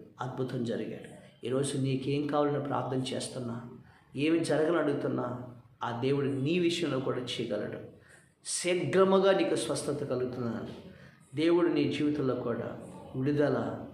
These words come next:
స్వస్థత, అప్పుల నుండి విడుదల, అనారోగ్యం నుండి స్వస్థత, నీకు ఏం కావాలనుకున్నావో ఆ దేవుడు నీకేం చేయాలనుకుని కోరుకుంటున్నావో అది నీకు దేవుడు దయచేస్తాడు.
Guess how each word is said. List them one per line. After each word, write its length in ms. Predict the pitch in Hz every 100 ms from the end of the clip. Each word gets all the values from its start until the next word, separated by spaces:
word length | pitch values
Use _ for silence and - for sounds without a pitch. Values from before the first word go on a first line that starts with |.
| - -
స్వస్థత, 640 | - 135 135 - 180 147 127 - - - - -
అప్పుల 320 | 120 135 185 180
నుండి 220 | 160 147
విడుదల, 580 | 131 127 139 123 117 - - -
అనారోగ్యం 540 | 143 165 185 185 180
నుండి 140 | 156 147
స్వస్థత, 720 | - 139 - 135 131 120 - - - -
నీకు 240 | 131 131
ఏం 340 | 131 147 165 160
కావాలనుకున్నావో 720 | 143 135 135 127 120 117 117 - - -
ఆ 140 | 120 123
దేవుడు 760 | 120 143 151 147 131 123 - -
నీకేం 360 | 131 143 151
చేయాలనుకుని 640 | 156 - 151 147 147 135 -
కోరుకుంటున్నావో 840 | 147 147 143 127 123 117 110 110 - -
అది 180 | 117 127
నీకు 260 | 127 117 117
దేవుడు 440 | 117 147 151 143
దయచేస్తాడు. 1040 | - - 147 185 - 165 - 135 120 113